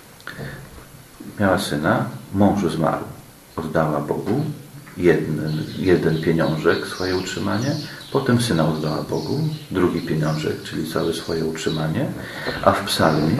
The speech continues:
jest napisane, że ojcem dla sierot i wdów opiekunem jest Bóg w swym świętym mieszkaniu. I ona, która oddała całe swoje utrzymanie Panu Bogu, na Panu Bogu się nie zawiodła.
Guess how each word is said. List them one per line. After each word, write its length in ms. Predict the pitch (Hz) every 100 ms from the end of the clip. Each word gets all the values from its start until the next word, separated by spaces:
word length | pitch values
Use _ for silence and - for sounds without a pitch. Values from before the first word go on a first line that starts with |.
| -
jest 140 | -
napisane, 560 | 104 101 101 110 101 92
że 200 | 101 -
ojcem 360 | 120 120 92 76
dla 200 | 73 73
sierot 420 | 78 76 78 82
i 60 |
wdów 300 | 80 80 78
opiekunem 640 | 73 - - 80 87 107 - - -
jest 200 | 85 -
Bóg 240 | - 104
w 80 | -
swym 240 | - 82 80
świętym 500 | - 78 78 78 78
mieszkaniu. 500 | - - - - - - - - - - - -
I 140 | 165 -
ona, 340 | 104 101 107
która 340 | 107 - 101
oddała 580 | 98 92 87 107 139 113
całe 280 | - 127 120
swoje 300 | - 104 98
utrzymanie 580 | - - 107 95 90 85
Panu 260 | 87 80
Bogu, 260 | 82 117 135
na 140 | 120
Panu 260 | 110 98 92
Bogu 240 | 80 82
się 120 | - 73
nie 120 | 71
zawiodła. 540 | 71 71 71 - 139